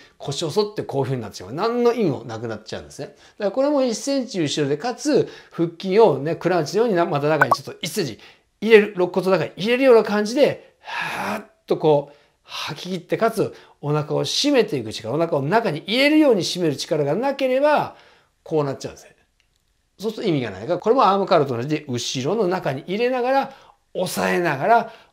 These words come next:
押さえながらやっていく腹筋の強さというものが必要になってきます。それから、さらによくあるのがですね、あの、スクワットでありがちなんですよ。スクワットで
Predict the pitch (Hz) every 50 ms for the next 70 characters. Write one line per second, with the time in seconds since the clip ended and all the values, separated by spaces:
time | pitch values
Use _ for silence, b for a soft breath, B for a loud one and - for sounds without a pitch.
0 | B _ - 160 151 - 156 147 131 123 135 175 233 254 226 185 156 151 - 139
1 | 113 110 - 135 - - 135 120 113 - - 262 220 175 156 147 196 233 254 226
2 | 156 120 - - - 120 107 101 90 - - - - - - _ _ _ _ _
3 | _ _ _ _ _ _ _ _ _ - - - 226 277 277 294 277 240 185 151
4 | 139 - - - - 302 330 320 294 202 156 165 196 202 202 202 156 143 135 127
5 | 113 98 92 - 117 104 104 107 113 - - - - - - - - - - 254
6 | 294 294 294 - 190 147 127 123 127 123 - 127 113 98 87 82 - - b b
7 | b b b b b - - - - - - 254 285 311 311 311 311 - 151 151
8 | 165 147 135 110 95 -